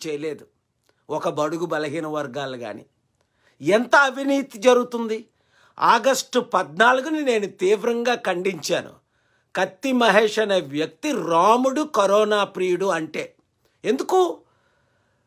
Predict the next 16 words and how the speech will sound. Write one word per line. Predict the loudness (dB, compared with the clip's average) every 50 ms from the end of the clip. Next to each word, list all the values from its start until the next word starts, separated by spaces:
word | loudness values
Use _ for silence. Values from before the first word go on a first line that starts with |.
| _ _ _ _ _ _ _ _ -6
పరిశుద్ధ | -4 -2 -2 0 4 4 4 4 6 4
గ్రంథమైన | 4 4 4 0 0 0 4 4 4 4 4 2 0
బైబిల్లో | 0 0 -2 -2 -2 -2 -2 -2 -2 2 4 4 4
కూడా | 4 4 2 2 2 2
ఏముంది? | 2 2 2 2 2 -2 -4 -4 -6 -8
ఇతర | -8 -4 -6 -4 -2 2 2 2
మతాల్ని, | 2 2 0 0 2 4 4 4 4 4 0 -4 -8 -14 _ _ _ _ _ _ _ -8
అపోస్తలుడు | -8 -6 -4 0 -2 -2 -2 -2 -2 0 0 2 2
ఆయన | 2 2 0
పౌలు | -2 -2 0 2 2 2 0
అన్నాడు, | 0 -2 -2 -4 -4 -4
"దోచుకో-, | -6 -8 -8 -8 -8 -10 -6 0 0 2 2 0 -4 -12 _ _ -4
దోచుకోకూడదు, | 2 6 6 6 4 2 -2 4 6 6 6 6 6 4 4 4 2 -4 -6 -8 -8 -12 _ _
వారి | -14 -6 0 2 2 2 2 0 -2 -2 0
ఆస్తులు | 0 0 0 -2 -4 -8 -8 -8 -8 -10 -12 _ _ _ _ _ _ _ -10
కూలగొట్టకూడదు, | -4 0 4 4 4 6 6 4 2 2 -2 -2 4 4 4 4 4 0 -6 -6 -8